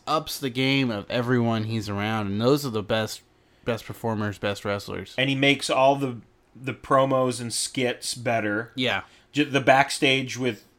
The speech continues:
Speaker 2: uh, Cena and Renee Young, where he's like, "And if Ambrose gets him," and then Ambrose just comes from behind, and he's, like, doing his tape up, and he's like,
Speaker 1: Yeah.
Speaker 2: "Oh, no, man, I'm just getting ready."
Speaker 1: Uh, yeah.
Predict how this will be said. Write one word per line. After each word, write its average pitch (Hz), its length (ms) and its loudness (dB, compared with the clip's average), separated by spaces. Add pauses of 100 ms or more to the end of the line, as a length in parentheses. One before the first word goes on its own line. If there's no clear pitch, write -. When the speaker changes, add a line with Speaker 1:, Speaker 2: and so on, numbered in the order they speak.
(140)
Speaker 2:
uh, 107 360 4
Cena 131 580 -4
and 117 380 0
Renee 113 300 0
Young, 107 480 0 (280)
where 113 180 0
he's 113 300 -4
like, 98 240 2 (200)
"And 104 180 -2
if 98 220 -8 (280)
Ambrose 127 520 4
gets 131 340 2
him," 135 180 -4
and 120 160 -4
then 117 120 -2
Ambrose 113 340 -2
just 110 260 -8
comes 110 320 -4
from 107 280 0
behind, 104 400 4
and 104 100 -4
he's, 107 140 -4
like, 110 340 -4
doing 120 220 -2
his 107 120 -4
tape 110 320 -6
up, 123 160 -2
and 120 80 -8
he's 107 120 -10
like, - 120 -2
Speaker 1:
Yeah. 175 260 10
Speaker 2:
"Oh, - 20 10
no, 170 200 8
man, 143 300 10
I'm 160 120 4
just 170 200 -2
getting 143 220 0
ready." 127 400 6
Speaker 1:
Uh, 156 80 -4
yeah. 165 460 6